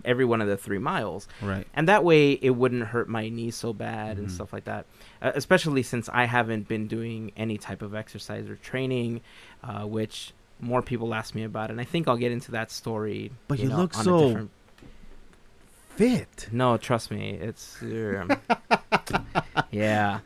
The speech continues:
Speaker 1: After last year, you know
Speaker 2: Uh-huh.
Speaker 1: what? I'll, I'll just say this. You know, last year when I did the competition, it was, and this is part of the conversation that I had with some people, that when I was doing the competition,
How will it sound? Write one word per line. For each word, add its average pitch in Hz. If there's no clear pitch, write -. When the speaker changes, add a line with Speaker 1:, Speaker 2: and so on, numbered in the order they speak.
Speaker 1:
After 196
last 131
year, 190
you 139
know 143
Speaker 2:
Uh-huh. 139
Speaker 1:
what? 95
I'll, 139
I'll 147
just 170
say 143
this. 104
You 127
know, 127
last 147
year 135
when 123
I 120
did 117
the 117
competition, 135
it 123
was, 120
and 131
this 175
is 127
part 135
of 120
the 113
conversation 113
that 98
I 101
had 110
with 98
some 95
people, 90
that 113
when 123
I 127
was 120
doing 160
the 143
competition, 110